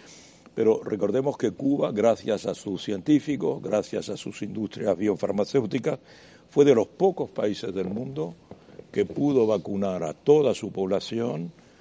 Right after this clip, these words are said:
con vacunas propias, una proeza, proeza excepcional en el marco, sobre todo, de un país bloqueado y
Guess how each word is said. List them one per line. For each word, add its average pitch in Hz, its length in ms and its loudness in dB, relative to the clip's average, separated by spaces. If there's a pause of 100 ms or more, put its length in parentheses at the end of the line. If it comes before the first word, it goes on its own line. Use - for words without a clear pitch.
(260)
con 139 360 0
vacunas 110 560 -4
propias, 90 720 0
una 113 300 -6
proeza, 107 600 2 (160)
proeza 113 400 4
excepcional 110 600 -2 (360)
en 113 140 0
el 104 140 2
marco, 117 320 2
sobre 95 300 -2
todo, 120 240 0
de 98 60 -2
un 87 100 -6
país 98 280 0
bloqueado 98 720 2
y 80 180 -10